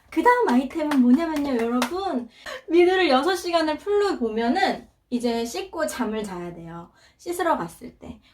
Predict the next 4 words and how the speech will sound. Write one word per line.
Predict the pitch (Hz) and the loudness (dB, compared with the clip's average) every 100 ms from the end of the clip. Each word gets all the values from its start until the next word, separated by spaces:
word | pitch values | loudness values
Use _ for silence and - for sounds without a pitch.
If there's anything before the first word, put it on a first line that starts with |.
| _ | _
우리 | 196 190 | -12 -10
욕실에서 | 208 214 302 254 214 202 196 220 170 - - - | -10 -10 -4 -4 -4 -6 -4 -4 -6 -12 -16 -16
아주 | - 349 | -10 -4
유용하게 | 247 226 269 247 208 170 | 0 2 2 2 -2 -12